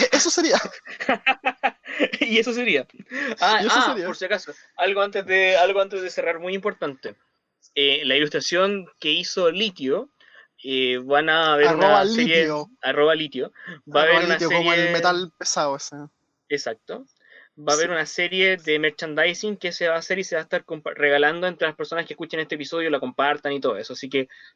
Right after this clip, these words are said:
Speaker 2: aten-,
Speaker 1: Cuando
Speaker 2: atención a
Speaker 1: ca-, cuando
Speaker 2: aquello.
Speaker 1: acabemos la cuarentena, eso sí.
Speaker 2: Ah, obvio, muy importante.
Speaker 1: Obvio, sí, de acá a septiembre ya vamos a calcular de que
Speaker 2: Va a haber
Speaker 1: de que va,
Speaker 2: merchandising.
Speaker 1: va a haber merchandising. Sí,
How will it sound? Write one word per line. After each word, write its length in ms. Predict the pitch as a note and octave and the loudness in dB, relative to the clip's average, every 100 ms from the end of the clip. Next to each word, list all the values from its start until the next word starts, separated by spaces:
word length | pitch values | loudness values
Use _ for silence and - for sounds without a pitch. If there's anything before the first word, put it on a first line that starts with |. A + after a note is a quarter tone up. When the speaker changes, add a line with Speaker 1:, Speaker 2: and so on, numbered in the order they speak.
| - | -4
Speaker 2:
aten-, 340 | D3 D#3+ D#3+ - | 0 0 0 2
Speaker 1:
Cuando 200 | G#3+ E3+ | 2 4
Speaker 2:
atención 200 | G3 F#3 | 4 4
a 40 | |
Speaker 1:
ca-, 60 | E3+ | 4
cuando 240 | G3 G#3+ G#3+ | 2 2 0
Speaker 2:
aquello. 0 | |
Speaker 1:
acabemos 440 | A3 A3+ C4+ C4 | 2 2 2 2
la 120 | B3+ | 0
cuarentena, 600 | A3+ A#3+ B3+ A#3 - C#4+ C#4 | 0 -2 -2 -6 -6 -4 -4
eso 180 | - | -4
sí. 200 | C4+ - - - _ _ _ C4 | -6 -8 -12 -18 _ _ _ -2
Speaker 2:
Ah, 160 | G3 G3 | 0 4
obvio, 380 | G#3 F3 C3 C3 | 6 6 2 -2
muy 180 | E3 | 0
importante. 580 | F3 F#3+ F#3 F#3 - A#2 - | 2 2 2 0 0 -8 -6
Speaker 1:
Obvio, 460 | G#3+ G#3+ G3 F3+ | -6 -4 -4 -6
sí, 180 | F#3+ - | -6 -2
de 120 | E3+ | 2
acá 180 | F3+ G3 | 2 2
a 40 | A3+ | 0
septiembre 640 | A#3+ - B3+ C4 A3+ A3+ | -2 -2 0 0 0 0
ya 220 | A3+ A3 | 2 4
vamos 340 | G#3+ G3 F#3+ F#3+ | 2 2 0 0
a 40 | |
calcular 500 | F#3 F#3+ F#3 F#3 F3+ | 0 -2 0 0 0
de 100 | E3+ | -2
que 120 | E3 D#3+ D#3 D#3 - - - - - _ _ - _ _ _ - D3 | -4 -6 -6 -12 -18 -8 -8 -8 -14 _ _ -20 _ _ _ -10 0
Speaker 2:
Va 60 | |
a 40 | D3+ | 2
haber 140 | D3+ | 2
Speaker 1:
de 80 | D3+ D#3 | 0 -2
que 100 | D3+ | 0
va, 60 | E3 E3 | 0 -2
Speaker 2:
merchandising. 280 | D3 - F#3 | -6 -16 -4
Speaker 1:
va 40 | G3 | 0
a 40 | |
haber 220 | G3+ G3+ | 2 2
merchandising. 1000 | F3+ G3 - G#3 F3+ F3+ F3+ - D#3 D#3+ - _ _ _ _ _ | 0 -2 -2 -4 -2 -4 -4 -4 -8 -8 -16 _ _ _ _ _
Sí, 220 | - | -8